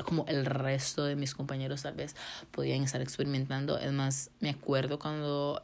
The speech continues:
yo entré a cuarto grado a la escuela, me cambiaron de escuela. Yo estaba en una escuela hasta tercer grado y luego en cuarto me cambiaron de escuela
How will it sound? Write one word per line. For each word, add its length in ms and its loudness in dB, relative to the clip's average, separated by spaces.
yo 140 -2
entré 220 -4
a 40 -8
cuarto 360 -4
grado 280 4
a 60 0
la 60 -2
escuela, 460 -2
me 300 2
cambiaron 460 0
de 80 0
escuela. 480 0
Yo 160 6
estaba 300 6
en 60 6
una 120 4
escuela 400 6
hasta 180 2
tercer 280 0
grado 340 6
y 140 4
luego 260 4
en 80 2
cuarto 540 6
me 120 2
cambiaron 420 2
de 60 2
escuela 680 8